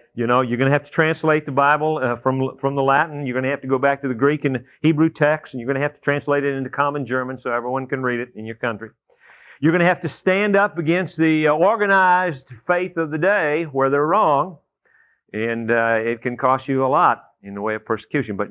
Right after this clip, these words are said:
you're gonna have to do this. And he assigns Martin Luther his task, and Luther takes his task, and he goes on out. You know,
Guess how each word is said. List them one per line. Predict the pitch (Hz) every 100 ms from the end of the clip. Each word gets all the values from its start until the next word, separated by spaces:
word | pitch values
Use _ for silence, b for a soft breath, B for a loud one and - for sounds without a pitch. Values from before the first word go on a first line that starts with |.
| -
you're | 110
gonna | 113
have | 123 131
to |
do | 160
this. | 127 110
And | 139
he | 160
assigns | - 151 139 123
Martin | 131 131
Luther | 123 123 120
his | 120
task, | 120 123 135 -
and | 95
Luther | 120 120
takes | 113 123
his | 117 110
task, | 113 123 123
and | 107
he | 113
goes | 113 123 123 B -
on | 110 113
out. | 117 123
You | 104
know, | 113